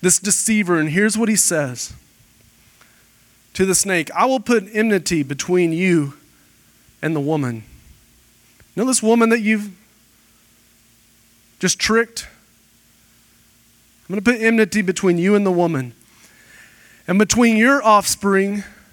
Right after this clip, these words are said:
and her offspring." So this woman is going to have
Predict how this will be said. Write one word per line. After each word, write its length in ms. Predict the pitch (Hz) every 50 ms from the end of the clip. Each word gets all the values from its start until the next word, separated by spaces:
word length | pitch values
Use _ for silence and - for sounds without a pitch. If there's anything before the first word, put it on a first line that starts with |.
| _ _ _ _ _ _ _ _ _ _ _ _
and 220 | - 196 196 196
her 680 | 185 - - - 240 262 254 240 202 170 147 139 127 - - _ _ _ _ _ _ _ _ -
offspring." 640 | 180 175 170 - - - - - 147 139 123 113 107 110 _ _ _ _ _ _ _ _ _ _ _ _ _ _ _ _ _ _ _ _ _ _ _ _ _ _ _ _ _ _ _ _ _ _ _ -
So 160 | - 196 190
this 240 | 226 269 - - 220
woman 280 | 262 269 262 247 240
is 120 | 214 185 180
going 380 | 196 226 233 240 240 240 -
to 280 | - - 226 220 208 185
have 540 | 151 190 220 214 214 202 185 175 156 -